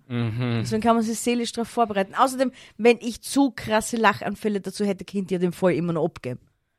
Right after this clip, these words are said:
Speaker 1: Als Richter?
Speaker 2: Natürlich.
Speaker 1: Gibt's nicht nur einen Richter? Bezirksrichter? Ich weiß es ja nicht. Okay.
Speaker 2: Also
Speaker 1: Gut.
Speaker 2: es gibt mehrere Richter. Vor allem der Richter braucht jetzt Stellvertreter.
Speaker 1: Okay.
Speaker 2: Was ist, wenn er krank wird? Urlaub geht. Darf er nicht Urlaub gehen?
Speaker 1: Nein, darf er nicht.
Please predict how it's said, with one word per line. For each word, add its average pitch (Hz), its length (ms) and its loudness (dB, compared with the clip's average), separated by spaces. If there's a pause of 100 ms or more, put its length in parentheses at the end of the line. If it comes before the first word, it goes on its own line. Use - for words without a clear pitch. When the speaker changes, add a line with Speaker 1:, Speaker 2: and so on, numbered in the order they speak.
(440)
Speaker 1:
Als 117 240 -2
Richter? 135 400 -2 (380)
Speaker 2:
Natürlich. 175 760 4 (220)
Speaker 1:
Gibt's - 220 -6
nicht 120 160 4
nur 123 100 2
einen 123 180 2
Richter? 135 540 -4 (680)
Bezirksrichter? 147 840 2
Ich 123 100 4
weiß 202 220 6
es 277 100 0
ja 170 140 6
nicht. 120 240 0 (1400)
Okay. - 220 -8 (160)
Speaker 2:
Also 180 160 -6
Speaker 1:
Gut. 185 80 0
Speaker 2:
es - 80 -8
gibt - 180 -4
mehrere 143 400 -2
Richter. 139 240 -12
Vor 202 140 0
allem 208 100 2
der 190 180 0
Richter 196 260 2
braucht 175 220 -4
jetzt 175 140 -4
Stellvertreter. 139 640 -4 (180)
Speaker 1:
Okay. 117 300 -8
Speaker 2:
Was 196 160 2
ist, 185 140 -2
wenn 196 100 4
er 180 80 4
krank 165 280 -2
wird? 123 260 -10
Urlaub 175 320 0
geht. 131 260 -10
Darf 202 200 2
er 180 60 -2
nicht 151 140 -2
Urlaub 143 260 -4
gehen? 123 140 -4
Speaker 1:
Nein, 143 240 2
darf 123 200 -2
er 123 60 -2
nicht. 107 200 -6